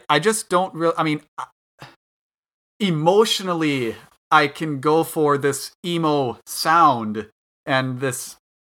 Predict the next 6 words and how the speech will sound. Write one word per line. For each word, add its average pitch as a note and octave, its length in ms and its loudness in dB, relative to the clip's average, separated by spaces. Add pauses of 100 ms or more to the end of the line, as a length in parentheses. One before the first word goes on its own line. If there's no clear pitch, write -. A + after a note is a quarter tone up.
(440)
you D3 100 -2
know, C3 140 0
these B2 400 -8
emo D3+ 340 -2
themes D3 760 -6
and A#2+ 500 -8